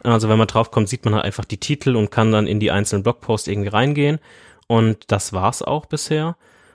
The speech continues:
Und halt noch diese Fotos- und Podcast-Seite, aber sonst ist da bisher nicht, nicht mehr. Und ich arbeite grad so ein bisschen an, wie das Layout aussehen sollte, vielleicht allgemein, oder zumindest erstmal für die About-Seite.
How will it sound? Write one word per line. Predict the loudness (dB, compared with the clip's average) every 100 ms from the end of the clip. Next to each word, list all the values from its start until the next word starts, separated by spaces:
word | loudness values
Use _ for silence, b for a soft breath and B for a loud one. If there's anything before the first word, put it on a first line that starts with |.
| b _
Und | 4 4 4 2 -2 -4 -2
halt | -2
noch | -2
diese | -2 -2
Fotos- | 0 -2 0 0 0
und | -2 -2
Podcast-Seite, | -2 0 0 -2 0 2 2 0 0 -2 -2
aber | 0 2
sonst | 2 0 0
ist | -6 -2
da | -2
bisher | 0 0
nicht, | 0 0 -4 -18 _ -4
nicht | -4 -2
mehr. | 2 2 2
Und | -4
ich | -8 -14 -2
arbeite | 2 2 0
grad | -2 0 0
so | 2
ein | 0
bisschen | 0 -2 -2 -2 -4 B
an, | -2 0 0 -2 -6 b b b b _
wie | -2
das | 0 4
Layout | 4 4 2
aussehen | 0 -2 0 -2
sollte, | -2 -2 -2 -4 -8
vielleicht | 0 -2 2
allgemein, | 0 2 0 0 0 0 -4
oder | -4 -2 0
zumindest | 2 2 2
erstmal | 0 0
für | -2
die | -4
About-Seite. | -4 -2 -2 -2 -4 -4 -4 -8